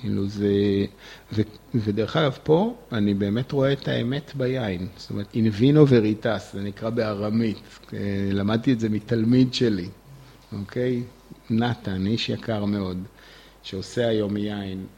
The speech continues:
אז ה-, המושג הזה, יש לו כל מיני משמעויות, כמו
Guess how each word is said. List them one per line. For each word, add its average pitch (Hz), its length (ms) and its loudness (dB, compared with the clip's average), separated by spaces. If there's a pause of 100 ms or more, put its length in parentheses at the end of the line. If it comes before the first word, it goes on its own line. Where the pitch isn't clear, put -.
אז 95 200 -10 (140)
ה-, 101 800 -8 (420)
המושג 127 640 -2
הזה, 135 320 2 (520)
יש 117 200 -8
לו 156 120 -2
כל 123 200 -2
מיני 139 340 -2
משמעויות, 110 800 0
כמו 117 440 -2